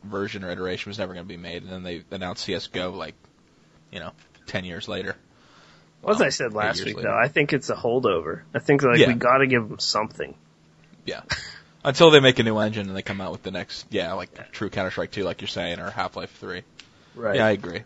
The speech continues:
Speaker 1: But still, even then, though, I, everyone pretty much lost hope that that would even happen. So, I don't know.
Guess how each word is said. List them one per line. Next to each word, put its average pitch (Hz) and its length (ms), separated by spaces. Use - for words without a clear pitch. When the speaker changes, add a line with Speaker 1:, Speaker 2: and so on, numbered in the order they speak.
Speaker 1:
But 107 260
still, 123 300
even 117 180
then, 113 200
though, 98 100
I, 92 320
everyone 98 380
pretty 98 200
much 85 180
lost 85 200
hope 87 160
that 95 140
that 78 160
would 80 140
even 82 160
happen. 101 280
So, 113 200
I 120 80
don't 92 120
know. 92 160